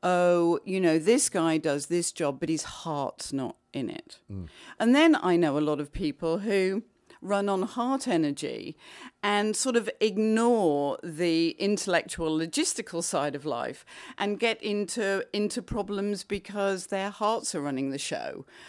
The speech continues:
Speaker 1: and they're living in a, in a way that creates all sorts of issues for them in the physical world.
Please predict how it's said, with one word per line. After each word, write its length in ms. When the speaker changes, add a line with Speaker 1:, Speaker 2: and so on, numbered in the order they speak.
Speaker 1:
and 180
they're 160
living 400
in 140
a, 160
in 160
a 80
way 480
that 480
creates 420
all 140
sorts 380
of 300
issues 560
for 140
them 380
in 120
the 80
physical 440
world. 520